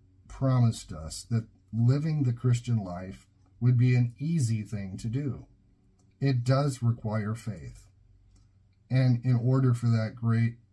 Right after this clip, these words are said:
faith to grow and to mature and to develop,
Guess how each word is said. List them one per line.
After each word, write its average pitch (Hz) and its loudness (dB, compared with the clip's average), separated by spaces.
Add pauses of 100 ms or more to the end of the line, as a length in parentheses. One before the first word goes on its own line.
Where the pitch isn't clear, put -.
(260)
faith 123 0
to - -12
grow 127 0
and 113 2
to 110 -6
mature 117 0 (140)
and 101 -8
to 107 -10
develop, 110 -4